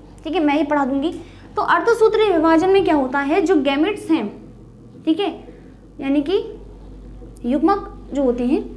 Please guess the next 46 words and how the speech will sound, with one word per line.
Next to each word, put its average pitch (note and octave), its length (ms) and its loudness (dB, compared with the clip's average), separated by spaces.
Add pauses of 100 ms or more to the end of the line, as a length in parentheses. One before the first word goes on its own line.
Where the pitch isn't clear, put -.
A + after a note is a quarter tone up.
(1900)
उनकी D#4+ 300 6
संख्या E4+ 380 6
आधी D4 160 6
हो C4+ 60 4
जाती G#3 260 -2
है, G#3+ 160 -8
गुणसूत्रों G4 460 4
की G4 100 2
संख्या, C4+ 380 0
क्रोमोसोम D#4+ 440 4
नंबर E4 260 4
जो C4+ 100 -2
है D4+ 100 2
वो G4+ 120 4
हाफ D#4+ 280 2
हो C#4 60 4
जाता G#3 260 -2
है। A3+ 100 0
यानी D4 180 4
कि F#4 100 4
अगर F#4 140 2
इस E4+ 140 -2
यहाँ E4 140 4
पर F4 120 4
double D4+ 280 4
T D#4+ 160 4
है D#4 120 4 (280)
तो - 140 0
यहाँ E4 180 6
पर F#4+ 180 4 (180)
ड-, A#3 500 0
single D4 340 0
T F4+ 80 -4
हो E4 80 2
जाएगा, C#4+ 280 -4
हाफ D4+ 320 -2
हो F4 60 0
जाएगा। D4 300 -2 (500)
Same F#4 260 4
condition F#4 400 6
यहाँ D#4+ 200 8
भी F4+ 480 -2
small C#4 280 2
टी D#4+ 100 4
हो D#4+ 100 8
जाएगा, C4+ 340 -2